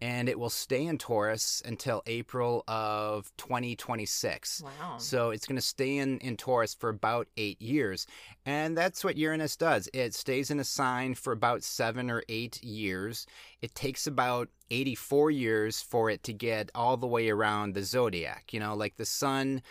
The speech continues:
Speaker 1: changes signs about once a month. The moon changes signs about once every two or three days. Uh, an outer planet like Uranus, though, moves very slowly. So, so it stays in a sign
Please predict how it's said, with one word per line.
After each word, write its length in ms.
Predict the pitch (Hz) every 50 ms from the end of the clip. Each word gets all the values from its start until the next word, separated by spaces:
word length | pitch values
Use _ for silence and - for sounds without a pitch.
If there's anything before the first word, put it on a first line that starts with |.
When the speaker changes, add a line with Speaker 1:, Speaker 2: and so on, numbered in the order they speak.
| - - - _
Speaker 1:
changes 400 | - - 151 135 131 120 123 -
signs 380 | - - 127 113 113 120 117 120
about 280 | 104 113 110 113 87
once 220 | 101 110 120 - -
a 60 | 143
month. 400 | 127 95 90 110 123 - - - _ _ - - - _ _ -
The 80 | 117
moon 360 | 113 110 113 117 123 127 131 123
changes 440 | - - 131 123 120 123 123 104
signs 480 | - - 123 110 110 110 110 113 101 110
about 340 | 107 95 101 101 101 98 76
once 300 | 104 107 107 104 - -
every 200 | 113 101 110 101
two 220 | - - - -
or 80 | 104 104
three 240 | - - - 107 98
days. 420 | 85 82 80 87 87 87 - - - _ - - - _ _ -
Uh, 260 | - 107 98 98 113 - -
an 120 | 123 113 - -
outer 320 | 113 127 143 156 165 156
planet 400 | - - 131 120 117 120 117 -
like 180 | 107 107 92 95
Uranus, 440 | 110 123 143 156 151 131 104 - -
though, 240 | 110 101 101 98
moves 240 | 101 101 98 95 -
very 240 | - 107 104 104 101
slowly. 560 | - - - 123 131 135 135 131 104 85 -
So, 320 | - - - - 110 101 85
so 160 | - - 104
it 80 | -
stays 420 | - - - - 117 123 135 127 127
in 80 | 117
a 60 | 101 -
sign 480 | - - 104 95 95 92 95 95 92